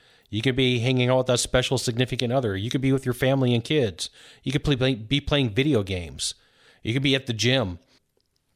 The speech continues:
There's a million things that you could be doing differently. And putting work into what you're doing isn't always the easiest and most glamorous thing. When I get a chance to interact with people who are exceptional at what they do,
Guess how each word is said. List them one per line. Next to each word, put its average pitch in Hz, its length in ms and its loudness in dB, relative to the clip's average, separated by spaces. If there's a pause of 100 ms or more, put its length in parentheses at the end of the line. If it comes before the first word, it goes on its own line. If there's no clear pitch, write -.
(120)
There's 143 180 2
a 143 40 2
million 147 320 2
things 131 160 0
that 127 80 -4
you 131 100 0
could 127 140 -2
be 123 100 2
doing 120 300 2
differently. 98 560 -4 (680)
And 117 460 -2
putting 139 340 2
work 139 260 2
into 127 140 0
what 123 180 2
you're 120 100 0
doing 127 320 2
isn't 120 260 -2
always 120 360 0
the 117 200 -4
easiest 123 320 0
and 123 100 0
most 120 220 0
glamorous 120 440 0
thing. 135 320 -2 (960)
When 135 140 2
I 131 80 4
get 135 180 4
a 208 40 4
chance 143 400 0
to 117 100 -6
interact 123 440 2
with 123 100 -2
people 120 280 0
who 123 120 4
are 117 80 6
exceptional 123 600 2
at 123 60 0
what 123 160 0
they 123 120 2
do, 127 320 2